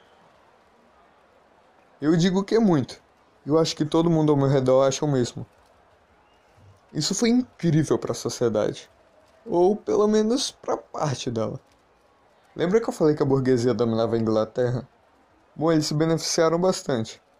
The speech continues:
Mas pra cumprir as promessas que eu fiz, eles vão precisar de pessoas. Muitas pessoas. A demanda na mão de obra aumentou como nunca. Então,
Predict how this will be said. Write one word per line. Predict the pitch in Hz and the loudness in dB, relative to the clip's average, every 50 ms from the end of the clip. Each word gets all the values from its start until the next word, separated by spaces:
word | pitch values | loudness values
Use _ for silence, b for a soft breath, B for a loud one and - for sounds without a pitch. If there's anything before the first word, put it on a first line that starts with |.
| _ _ _ _ _ | _ _ _ _ _
Mas | - 311 240 247 - | -6 -2 -2 -2 -2
pra | - 220 226 | -2 -4 -2
cumprir | 220 - 196 170 - 175 | 0 0 0 2 2 2
as | 175 175 | 0 0
promessas | 175 - 185 185 165 147 143 139 - | 0 -4 -2 -2 0 0 -2 -2 -4
que | - | -4
eu | 170 180 | -6 -6
fiz, | 180 - 151 156 160 - - - _ _ _ _ _ _ _ _ _ _ _ _ - - | -2 0 0 0 0 -2 -8 -18 _ _ _ _ _ _ _ _ _ _ _ _ -6 -2
eles | 175 170 165 | 0 0 2
vão | 170 170 160 | 0 0 0
precisar | 143 160 156 143 143 139 135 | 2 0 0 2 2 0 0
de | 127 - | 0 -2
pessoas. | - 139 135 - - 113 - - - - - _ _ _ _ _ _ _ _ _ _ _ _ _ _ _ _ _ _ _ _ _ _ _ _ _ _ _ _ _ _ _ _ _ _ _ _ _ - | -4 -6 -6 -4 -4 -6 -6 -6 -8 -14 -20 _ _ _ _ _ _ _ _ _ _ _ _ _ _ _ _ _ _ _ _ _ _ _ _ _ _ _ _ _ _ _ _ _ _ _ _ _ -4
Muitas | 139 147 156 156 147 - 123 - | 0 2 2 2 2 0 -4 -8
pessoas. | - - 120 - - - - - - - - _ _ _ _ _ _ _ _ _ _ _ _ _ _ _ _ _ _ _ _ _ _ _ _ _ _ _ _ _ _ _ _ _ _ _ _ _ _ _ _ _ _ _ _ _ _ _ _ _ _ _ _ _ _ _ _ _ _ _ _ _ _ _ _ _ _ _ _ _ _ _ _ _ _ _ _ _ _ - | -6 -8 -10 -10 -10 -12 -14 -16 -16 -20 -20 _ _ _ _ _ _ _ _ _ _ _ _ _ _ _ _ _ _ _ _ _ _ _ _ _ _ _ _ _ _ _ _ _ _ _ _ _ _ _ _ _ _ _ _ _ _ _ _ _ _ _ _ _ _ _ _ _ _ _ _ _ _ _ _ _ _ _ _ _ _ _ _ _ _ _ _ _ _ -12
A | 151 | -6
demanda | 156 151 160 156 156 175 202 214 220 220 | 0 0 2 2 2 2 4 4 4 4
na | 214 | 4
mão | 190 170 170 | 2 2 2
de | 160 - 156 | 0 2 2
obra | 127 123 123 131 131 | 2 2 2 2 2
aumentou | 131 131 131 123 - 147 143 | 2 0 -2 -2 -2 -4 -4
como | - 147 139 135 | -2 -2 -2 -2
nunca. | 127 120 110 104 - - - - _ _ _ _ _ _ _ _ _ _ _ _ _ - | 0 -2 -2 -4 -8 -12 -20 -20 _ _ _ _ _ _ _ _ _ _ _ _ _ -8
Então, | 131 139 139 - 170 180 220 302 - | -6 -6 -4 0 0 0 -2 -2 -8